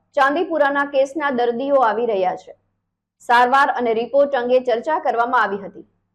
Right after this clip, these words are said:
દર્દીના લક્ષણો અને રિપોર્ટ પહેલા થયેલા દર્દીના મોત અંગે પણ ચર્ચા કરવામાં આવી. ચાંદીપુરા વાયરસને લઈને સિવિલ સુપ્રિન્ટેન્ડન્ટ ડોક્ટર મોનાલી માકડિયા, પીડિયાટ્રિક વિભાગના વડા સહિતનાની પ્રેસ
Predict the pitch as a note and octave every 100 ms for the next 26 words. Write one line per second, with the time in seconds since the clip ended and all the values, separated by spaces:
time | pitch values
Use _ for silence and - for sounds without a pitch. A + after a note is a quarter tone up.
0 | _ _ - A#3+ C4+ D4 D4 B3 A#3+ -
1 | D4 C#4+ D4+ - B3 A3+ C4 D4+ D4+ C#4+
2 | A#3 B3 D4+ D#4+ C#4 B3 B3+ F#3 F#3 A#3
3 | B3+ C#4 C4+ A#3+ B3+ B3+ - B3 D#4 -
4 | G#3 A3 D4 _ _ _ C4 C4 E4 D#4
5 | A#3+ A3 A#3 G#3+ F3+ D#3 _ _ _ _
6 | - _ - C4 C4 C4+ C#4 C4 A#3+ A#3
7 | B3+ C4 C4 B3 B3+ C4 C4 C#4+ D#4 D4
8 | B3 B3 A#3+ B3 B3 F#4+ E4+ A3+ B3+ B3+
9 | C#4+ C4+ A#3+ B3+ C#4 D4 C#4+ A3 A3 A#3+
10 | A#3+ E4 - - - C#4 B3 D#4 F4+ F4
11 | D4 A#3+ C4 C4+ C#4 C4 C4 C4+ D4 -
12 | B3 B3+ A#3+ A#3+ B3 B3 C4+